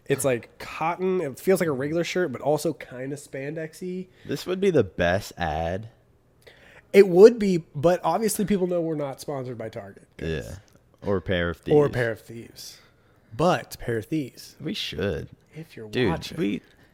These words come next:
Speaker 1: Like, I don't even want, like, mon-, I just
Speaker 2: Does
Speaker 1: want a
Speaker 2: anyone
Speaker 1: product
Speaker 2: know
Speaker 1: sponsor.
Speaker 2: someone in Target?
Speaker 1: Yeah.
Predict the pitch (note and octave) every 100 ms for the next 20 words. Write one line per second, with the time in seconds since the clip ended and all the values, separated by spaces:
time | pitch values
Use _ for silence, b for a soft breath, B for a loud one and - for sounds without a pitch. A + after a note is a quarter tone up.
0 | b _ _ _ _ _ - B B B
1 | B - - - - - - E3 G3 B3
2 | F3 C3 B2+ G#2+ F#2+ A#2+ F#3 D3+ G#3 C3
3 | E3 A3 F#3+ D#3+ - C#3 C3 C#3 C3 G#2
4 | G2+ G2+ G#2+ A#2 - _ _ - A3+ A2+